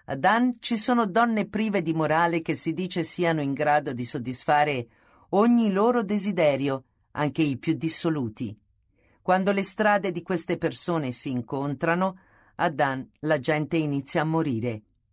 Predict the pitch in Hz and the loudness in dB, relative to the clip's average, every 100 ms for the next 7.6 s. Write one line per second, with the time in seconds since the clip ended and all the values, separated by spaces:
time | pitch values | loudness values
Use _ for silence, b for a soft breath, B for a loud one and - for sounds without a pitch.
0 | _ - - 226 226 214 185 185 - 214 | _ -6 2 4 4 2 2 0 0 0
1 | 233 240 - 214 - 254 165 123 - 127 | 0 -2 0 0 0 -2 -2 -4 -10 -12
2 | - 160 160 180 202 170 185 170 180 185 | -8 -2 0 0 0 0 0 4 4 4
3 | 170 143 143 143 - 185 175 151 139 - | 2 -2 -4 -6 -4 -4 0 0 0 0
4 | 151 127 - 196 147 127 165 139 107 113 | -2 -2 -2 -2 -4 -4 -2 0 -2 -2
5 | 117 104 139 120 b b b b b 233 | -6 -8 -6 -6 b b b b b 0
6 | 262 - 269 247 254 254 254 196 202 202 | 0 2 0 0 0 0 0 -2 -2 -2
7 | - 147 135 131 135 135 | 2 2 2 -2 -2 -2